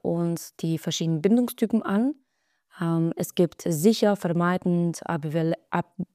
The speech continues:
ambivalent und desorientierte. Und wir gucken auch, wie sie unser, äh, Leben beeinflussen. Und ja, am Ende kannst du dir noch mal diese Übung vornehmen, die einfach ein bisschen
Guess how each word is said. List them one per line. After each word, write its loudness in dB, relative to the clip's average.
ambivalent 4
und 0
desorientierte. -2
Und 8
wir 2
gucken 2
auch, 0
wie 8
sie 2
unser, 0
äh, -4
Leben 4
beeinflussen. 0
Und 4
ja, -2
am 0
Ende 4
kannst 0
du 0
dir 2
noch 0
mal -2
diese 2
Übung 6
vornehmen, 6
die 0
einfach -2
ein -10
bisschen 0